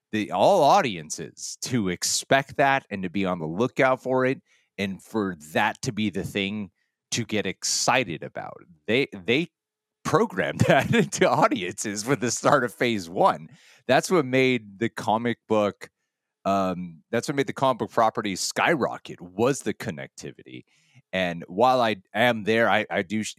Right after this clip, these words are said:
it is possible to have a gray opinion about this, is to go, "Yeah, you want those individual films to still be great. Like, Iron Man one is still a great film." Um, but the connectivity side of it, you do,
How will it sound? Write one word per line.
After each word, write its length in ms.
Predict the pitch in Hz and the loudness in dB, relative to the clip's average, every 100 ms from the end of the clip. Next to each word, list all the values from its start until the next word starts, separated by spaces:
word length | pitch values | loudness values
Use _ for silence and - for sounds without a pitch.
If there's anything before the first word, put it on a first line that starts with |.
| 101 - | -12 -2
it 100 | 117 | -2
is 140 | 135 | -2
possible 520 | - 139 151 - 113 | 0 2 2 2 -4
to 100 | 104 | -2
have 220 | 95 98 | 0 0
a 180 | 87 82 - - | 0 -6 -10 -14
gray 640 | 90 78 98 101 98 90 | -12 -2 2 2 2 -2
opinion 480 | 80 98 104 92 71 | -4 -4 -4 -4 -8
about 340 | 67 90 107 | -2 0 0
this, 320 | 71 67 - - _ _ _ _ | -6 -10 -12 -18 _ _ _ _
is 180 | 92 85 | -6 -6
to 120 | 95 | -6
go, 80 | 90 | -4
"Yeah, 200 | 98 147 | 2 2
you 200 | 107 101 | 2 -4
want 320 | 92 104 107 | 0 0 2
those 320 | 107 104 - - | 0 -2 -4 -6
individual 640 | 98 92 80 85 82 80 | -6 -4 -4 -6 -4 -6
films 300 | 78 80 76 - | -6 -8 -10 -14
to 60 | |
still 160 | - 76 | -12 -12
be 120 | 71 | -12
great. 380 | - 85 98 73 | -12 -4 -4 -4
Like, 180 | - 65 - | -14 -16 -8
Iron 260 | 69 76 | -6 -4
Man 260 | 85 85 82 | -4 -4 -4
one 240 | 92 90 | -4 -4
is 100 | 73 | -8
still 240 | - 87 76 | -8 -8 -8
a 60 | |
great 560 | 78 - 58 65 85 - _ | -10 -16 -14 -8 -6 -8 _
film." 480 | - - 90 90 65 _ _ _ _ _ | -16 -8 -6 -6 -10 _ _ _ _ _
Um, 460 | 87 85 76 73 67 _ _ _ _ _ _ _ _ - | -6 -4 -6 -8 -16 _ _ _ _ _ _ _ _ -2
but 260 | 104 92 - _ _ _ _ 104 | -2 -2 -8 _ _ _ _ _
the 100 | 110 | -8
connectivity 800 | - 113 101 - 143 139 143 101 | -6 -4 -4 -2 -2 0 0 -2
side 300 | - 78 76 | -4 -4 -6
of 120 | 73 | -6
it, 140 | 80 76 | -8 -8
you 180 | 80 | -12
do, 420 | 80 82 107 110 | -10 -4 -2 -4